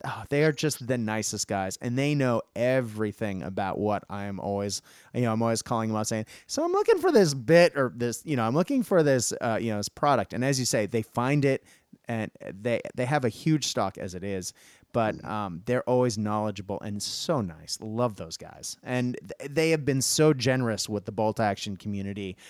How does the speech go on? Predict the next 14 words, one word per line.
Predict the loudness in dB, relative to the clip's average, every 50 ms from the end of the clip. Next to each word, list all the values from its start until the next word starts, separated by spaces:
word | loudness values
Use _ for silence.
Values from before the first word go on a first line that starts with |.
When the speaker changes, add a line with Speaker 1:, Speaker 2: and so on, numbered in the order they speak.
| -20 -20 -12
Speaker 1:
from | -4 0 2 2 2 2
day | 2 0 0 0 0
dot. | -2 -4 -6 -6 -8 -10 -10 -8
It | -6 -6 -6
is | -6 -6
astonishing. | -4 -4 -4 -6 -6 -8 -10 -10 -10 -8 -8 -8 -8 -8 -8 -10 -10 -16 -20 _ _ _ _ _ _ _ _ _ _ _ _ _ _ _ _ _ _ -10 -6
Speaker 2:
Oh, | -6 -6 -4
the, | -4 -2
the, | -2 -2 -2 _ _ 0
their | 2 4
support | 4 2 4 4 2 2 2 2
has | 2 2 2 0 0
created | 0 0 0 2 2 2 0 -2 -4
the | -4 -4 -4 -6